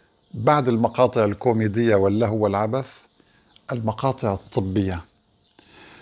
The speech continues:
من كثرة ما يبحث الناس عن علاجات. يدوخ المريض، يدوخ اليوم بين هذه المقاطع الفيديو وتجد ملايين المشاهدات. هذا يدل على اهتمام الناس بموضوع الشفاء والعلاج،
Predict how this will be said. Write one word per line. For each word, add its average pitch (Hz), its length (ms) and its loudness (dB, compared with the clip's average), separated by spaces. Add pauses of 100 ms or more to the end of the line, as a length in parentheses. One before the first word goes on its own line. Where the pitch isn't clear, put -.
(260)
من 110 180 0
كثرة 185 600 2
ما 156 200 2
يبحث - 440 -4
الناس 131 400 -2
عن 113 180 0
علاجات. 107 760 -2 (2000)
يدوخ 131 600 4 (440)
المريض، 123 420 0
يدوخ 127 440 2
اليوم 110 360 0
بين 123 220 0
هذه 110 380 0
المقاطع 107 640 -2
الفيديو 104 520 -6 (680)
وتجد 127 400 0
ملايين 120 300 2
المشاهدات. 98 720 -6
هذا 123 240 -2
يدل 113 260 -2
على 110 200 -2
اهتمام 135 580 0
الناس 127 480 -2
بموضوع 113 440 0
الشفاء 110 500 -4
والعلاج، 90 560 -6